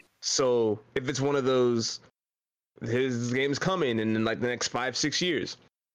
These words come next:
might as well not even told me type things.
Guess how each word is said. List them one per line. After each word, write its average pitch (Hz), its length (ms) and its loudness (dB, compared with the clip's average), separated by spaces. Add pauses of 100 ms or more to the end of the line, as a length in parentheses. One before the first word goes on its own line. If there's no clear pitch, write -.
(120)
might 139 180 -2
as 135 80 -2
well 135 80 0
not 131 180 0
even 117 160 0
told 107 260 -2
me 82 140 -6 (720)
type - 220 -6
things. - 380 -6